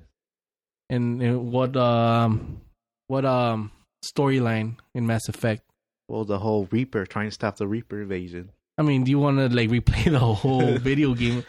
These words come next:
Speaker 1: Like, I would
Speaker 2: Or you can do the Captain Anderson story.
Speaker 1: 'Cause I think that would be an, actually a good one, because I, I did read the book, um, and it was actually, like, when I was reading it, like, I can imagine it being a movie, and it's, like, a good,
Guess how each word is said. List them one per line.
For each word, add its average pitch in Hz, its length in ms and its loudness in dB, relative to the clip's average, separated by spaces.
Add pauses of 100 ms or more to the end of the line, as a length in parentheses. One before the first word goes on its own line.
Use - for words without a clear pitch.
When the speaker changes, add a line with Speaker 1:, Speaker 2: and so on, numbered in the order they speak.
Speaker 1:
Like, 220 260 4
I 214 100 6
would 196 80 4
Speaker 2:
Or 196 280 2 (240)
you 151 80 -12
can 139 280 -10
do 143 180 0
the 127 100 -4
Captain 139 420 -2
Anderson 127 460 -2
story. 92 420 -2
Speaker 1:
'Cause 165 340 -2
I 180 80 2
think 226 200 0
that 185 100 2
would 170 140 0
be 151 100 4
an, 143 100 2
actually 139 480 0
a 117 120 2
good 135 240 -2
one, 113 320 -2
because 113 420 -6
I, 123 240 -4
I 127 80 -2
did 123 260 -2
read 131 160 0
the 131 60 -2
book, 131 440 -4
um, 110 440 -6
and 123 160 0
it 131 40 0
was 135 140 2
actually, 127 440 0
like, 107 300 -6
when 139 180 2
I 143 40 4
was 127 200 2
reading 135 260 2
it, 139 180 -2
like, 127 160 -2
I 120 80 -2
can 135 180 -2
imagine 117 420 -2
it 131 120 -6
being 143 200 -2
a 139 40 0
movie, 147 360 -2
and 127 100 0
it's, 117 220 -6
like, 123 160 -4
a 127 80 -4
good, 127 400 0